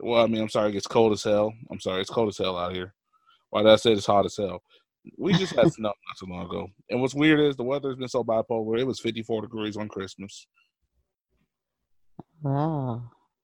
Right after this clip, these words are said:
Speaker 1: Yeah. It, it, it's been so weird.
Speaker 2: Oh,
Speaker 1: S-
Speaker 2: man. That's, that's another thing. The whole weather stuff would mess me up. I'm so used to this, you know,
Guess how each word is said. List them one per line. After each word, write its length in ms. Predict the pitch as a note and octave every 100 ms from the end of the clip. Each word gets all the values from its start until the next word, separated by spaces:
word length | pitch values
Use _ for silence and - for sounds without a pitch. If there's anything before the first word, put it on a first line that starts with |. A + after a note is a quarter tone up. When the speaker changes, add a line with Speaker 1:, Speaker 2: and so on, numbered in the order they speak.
| _
Speaker 1:
Yeah. 280 | G#2+ A#2 G2 - _ _ _ _ _ _ _ _ _ _ _ _ - - - _ _ _ -
It, 240 | A#2 G#2+ -
it, 140 | A#2+ B2 _ _
it's 160 | - -
been 140 | B2
so 200 | G#2 A2+
weird. 340 | G#2+ G2+ F2+ E2+ - _ _ _ _ _ _ _ _ _ _ _ _ _ _ _ _ _ _ _ _ -
Speaker 2:
Oh, 120 | F3
Speaker 1:
S- 100 | E3
Speaker 2:
man. 520 | D#3 D#3 B2+ C3+ C#3+ B2+ -
That's, 180 | C#3 -
that's 400 | D#3+ D#3 D#3 E3
another 320 | D3 D#3 D3
thing. 220 | C#3+ C3+
The 60 | C3
whole 200 | D3 C#3+
weather 400 | D3 C#3 C3 C3 - - - - -
stuff 300 | - - D#3
would 160 | D3 B2
mess 320 | D#3 D#3 -
me 160 | D#3 C#3+
up. 200 | C3+ -
I'm 140 | D3+
so 140 | - D3+
used 240 | C#3+ D3
to 80 | D#3+
this, 340 | D3 C3+ - -
you 60 | D3+
know, 280 | C3+ C3+